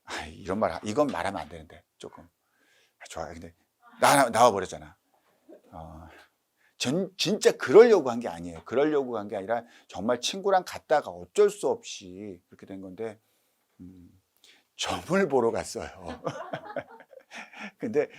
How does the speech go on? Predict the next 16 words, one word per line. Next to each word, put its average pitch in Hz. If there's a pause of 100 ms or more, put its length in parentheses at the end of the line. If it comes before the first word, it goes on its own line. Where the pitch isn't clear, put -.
(180)
한번 226
가봤는데 120 (220)
점을 170
보러 113
갔는데 101
그 101
점을 107
보시는 110
그 90
선녀님이, 123 (120)
선녀님이 127 (560)
<laughs> -
아, 98
저희 131
그, 110
저기, 95